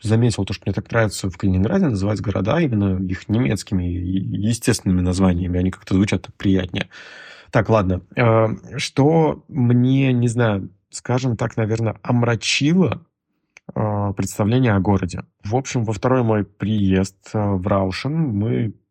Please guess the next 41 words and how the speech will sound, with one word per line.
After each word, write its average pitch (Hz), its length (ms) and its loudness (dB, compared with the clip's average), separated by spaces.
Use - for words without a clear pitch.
приехали 113 460 0
довольно 101 400 2
поздно, 98 460 0
э, 110 320 -2
потому 101 220 -4
что - 140 -4
я 90 40 0
пробил 92 280 -2
колесо 101 380 -4
на 87 100 -2
косе, 170 540 -2
и 101 160 0
пока 101 260 -4
я 92 40 0
добрался 95 400 -2
до 104 80 0
гор-, 151 240 -2
ладно, 110 280 2
не 110 120 2
суть. - 240 -2
В 127 40 0
общем, 101 260 -2
я 120 160 0
приехал 123 380 -2
поздно, 110 440 -2
поел, 113 420 0
уже 120 200 -2
стемнело, 107 720 0
очень - 280 -2
сильно 123 220 -2
хотелось 113 400 -2
на 107 100 0
набережную. 95 680 -2
Э, 110 300 0
мы 139 160 0
спустились 104 500 -4
до 98 120 -2
набережной 113 560 -2
и 127 200 -4
начали 135 300 -2
гулять. 110 400 -4